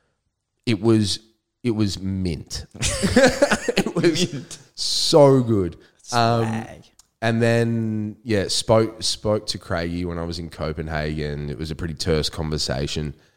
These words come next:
Speaker 1: Um, but yeah, like, came back, trained the house down all preseason,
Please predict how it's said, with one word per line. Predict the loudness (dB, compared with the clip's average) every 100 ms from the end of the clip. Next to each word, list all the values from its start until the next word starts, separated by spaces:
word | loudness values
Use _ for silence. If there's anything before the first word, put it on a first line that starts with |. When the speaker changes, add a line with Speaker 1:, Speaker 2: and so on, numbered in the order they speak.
| _ _ _ _
Speaker 1:
Um, | -2 0 2 0 -2 -4 -6 -8 _ _ _ -20 _ _ _ _ _
but | -2
yeah, | 2 4 2 0
like, | -4 -4 -8 _ _ _
came | -2 0 0
back, | 0 -2 -4 -14 _ _ _ _ _ _ _ _
trained | -4 0 0 0
the | -2
house | 0 -2 -2
down | -2 0 -2
all | -4
preseason, | -4 -2 -2 -2 -2 -2 -4 -6